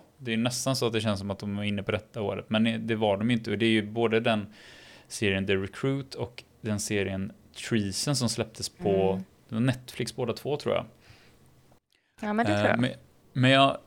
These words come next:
Speaker 1: jag tänker att, eh, de kan vi prata lite mer om nästa veckas avsnitt istället.
Speaker 2: Precis.
Speaker 1: Så rundar vi av här, om inte
Speaker 2: Mm.
Speaker 1: du hade något annat.
Speaker 2: Nej, det känns bra där.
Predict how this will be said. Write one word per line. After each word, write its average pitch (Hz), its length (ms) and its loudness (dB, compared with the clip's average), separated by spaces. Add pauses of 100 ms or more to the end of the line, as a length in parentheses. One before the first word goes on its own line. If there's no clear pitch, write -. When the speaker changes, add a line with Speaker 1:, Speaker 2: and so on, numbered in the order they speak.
Speaker 1:
jag 135 120 -2
tänker 143 220 4
att, 139 220 2
eh, 135 200 10
de 147 520 4
kan 156 220 -4
vi 131 180 2
prata 117 420 -2
lite 101 520 -2
mer 98 400 -4
om 98 260 -2 (120)
nästa - 520 0
veckas 185 340 -6
avsnitt 107 340 -4
istället. - 540 -6 (680)
Speaker 2:
Precis. - 840 -10 (180)
Speaker 1:
Så 113 220 0
rundar 117 240 4
vi 120 80 0
av 101 320 6 (560)
här, 143 380 -6 (380)
om 123 120 -12
inte 110 100 0
Speaker 2:
Mm. 254 140 0
Speaker 1:
du 98 60 -4
hade 101 120 -6
något 98 260 -12
annat. 95 340 -10 (720)
Speaker 2:
Nej, 330 360 4 (180)
det 247 320 4
känns 269 320 2
bra 233 260 10
där. 220 260 8